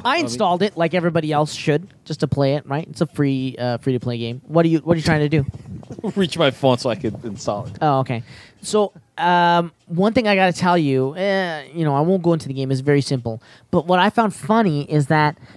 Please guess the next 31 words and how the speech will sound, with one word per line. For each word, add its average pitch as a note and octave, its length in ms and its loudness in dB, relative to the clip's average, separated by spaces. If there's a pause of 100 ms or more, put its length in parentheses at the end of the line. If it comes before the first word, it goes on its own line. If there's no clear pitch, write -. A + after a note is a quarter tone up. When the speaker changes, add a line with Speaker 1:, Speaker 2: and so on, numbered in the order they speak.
Speaker 1:
you F#3 100 0
know, A#3 120 2
the, F#3 260 0
like, D#3 180 0
splash D#3 320 0
screen F3 200 0
where D3+ 80 2
it C#3+ 40 2
shows D#3 260 0
you D3+ 60 -4
the C#3 100 -2
company C#3+ 280 0
that B2 120 -2
makes C3 260 -8
it. - 120 -4 (520)
It F#3+ 100 4
said A#3 160 2
Nintendo, F3 760 0 (180)
and F3+ 120 2
then F3 240 0 (380)
N F#3+ 180 2
I A#3 180 4
N E3+ 320 2 (120)
and, D#3 160 -2
like, D#3 140 2
some F3 300 0
other, D#3+ 180 2
like, D#3 260 -2
two C4 260 0
other F#3 220 2
companies. C3+ 580 -2